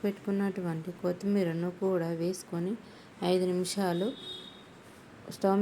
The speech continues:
మీద ఉంచుకోవాలి. తర్వాత స్టవ్ ఆఫ్ చేస్తే అంతే, ఎంతో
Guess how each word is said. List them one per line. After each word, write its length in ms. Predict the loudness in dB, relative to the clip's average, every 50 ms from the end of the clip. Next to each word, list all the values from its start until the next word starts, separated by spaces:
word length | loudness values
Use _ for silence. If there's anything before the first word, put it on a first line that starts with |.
| 6
మీద 140 | 6 6 4 2 2 2
ఉంచుకోవాలి. 760 | 0 -2 -4 -6 -4 0 0 2 2 0 0 -2 -2 -4 -4 -6 -10 -14 -20 -20 -20 -20 -20 -20 -20 -20 -18 -18 -20 -18 -4 0 2
తర్వాత 400 | 2 4 4 4 2 2 2 0 0 0
స్టవ్ 240 | 2 2 4 6 6 4
ఆఫ్ 120 | 2 2 0
చేస్తే 280 | 0 0 0 -2 -2 0 0 0 0
అంతే, 240 | 0 0 0 0 0 0
ఎంతో 220 | 0 0 2 2